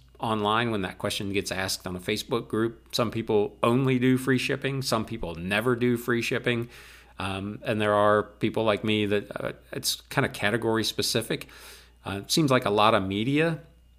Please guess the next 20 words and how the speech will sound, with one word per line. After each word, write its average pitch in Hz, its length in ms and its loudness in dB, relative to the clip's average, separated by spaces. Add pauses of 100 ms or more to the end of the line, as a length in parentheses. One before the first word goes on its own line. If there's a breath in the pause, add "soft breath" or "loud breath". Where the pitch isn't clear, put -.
(640)
D 123 140 2
V 117 120 2
Ds, 107 420 0
C - 380 -2
Ds, 104 720 -2 (100)
um, 85 400 -12
books - 520 -2
to 101 100 -8
some 101 180 -4
extent, 98 440 -6 (540 soft breath)
people 120 260 -2
don't 101 480 -6 (420)
charge 110 380 0
shipping. 120 480 -2
Almost 104 260 -4
everything 101 320 -2
out 95 220 -2
there 101 240 2
is, 92 440 -6 (120)
is 87 460 -6